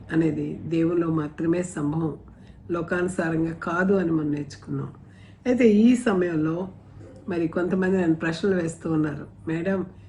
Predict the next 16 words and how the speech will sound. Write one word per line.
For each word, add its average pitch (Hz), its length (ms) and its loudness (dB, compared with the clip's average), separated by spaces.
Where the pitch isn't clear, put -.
మీరు 196 120 2
చెప్పినట్టు 202 440 0
కరెక్టే, 170 640 -2
తల్లిదండ్రిగా 190 640 0
మేము 165 200 -2
ఎంతో 165 260 -2
భక్తితో 170 680 -4
దేవుని 180 340 2
ఆరాధిస్తున్నాం, 175 1040 -2
ఎంతగానో 170 600 -2
ప్రార్థనలు 180 460 2
చేస్తున్నాం, 165 720 -2
ఎంతగానో 196 640 2
బిడ్డల 175 400 0
కొరకు 170 520 -4
తాపత్రయపడుతున్నాం, 165 1200 -4